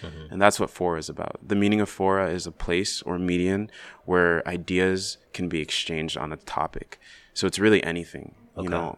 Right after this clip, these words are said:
Speaker 2: I, I believe, like I said, art is anything. Food, dancing,
Speaker 1: Mm-hmm.
Speaker 2: actual, uh, painting, anything. Because if it can move you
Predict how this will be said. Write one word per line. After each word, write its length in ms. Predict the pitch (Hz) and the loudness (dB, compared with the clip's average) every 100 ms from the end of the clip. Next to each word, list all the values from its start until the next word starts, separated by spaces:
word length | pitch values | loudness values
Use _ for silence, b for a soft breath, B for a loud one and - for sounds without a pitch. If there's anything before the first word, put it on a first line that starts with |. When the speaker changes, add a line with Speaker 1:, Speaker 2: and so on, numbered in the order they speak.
| - | -6
Speaker 2:
I, 200 | 90 92 | -2 2
I 120 | 73 90 | 2 0
believe, 320 | 90 92 87 | 0 0 0
like 160 | 85 | -2
I 20 | 85 | -4
said, 240 | - 76 - | -4 -4 0
art 180 | 82 | 0
is 160 | - 80 87 | 0 -4 -6
anything. 480 | 85 80 71 80 - | -6 -8 -12 -14 -18
Food, 440 | - 95 90 90 87 - | -6 -2 0 -2 -6 -12
dancing, 560 | 82 82 - 85 82 92 b b b b | -6 -6 -6 -8 -8 -12 b b b b
Speaker 1:
Mm-hmm. 80 | 73 b _ _ - - | -20 b _ _ -10 2
Speaker 2:
actual, 640 | 85 - 87 85 82 82 - | 4 4 2 2 0 -6 -10
uh, 160 | 76 78 | -12 -6
painting, 600 | - 90 87 87 85 95 - | -2 0 0 -2 -6 -10 -8
anything. 460 | - 87 82 - - B B B B - | -6 -6 -8 -16 -20 B B B B -4
Because 380 | 87 92 82 85 | -2 0 0 -2
if 200 | 87 95 | -2 0
it 100 | - | 0
can 160 | 95 | 0
move 360 | 87 92 92 98 | 2 2 2 2
you 340 | 113 127 147 | 0 0 -4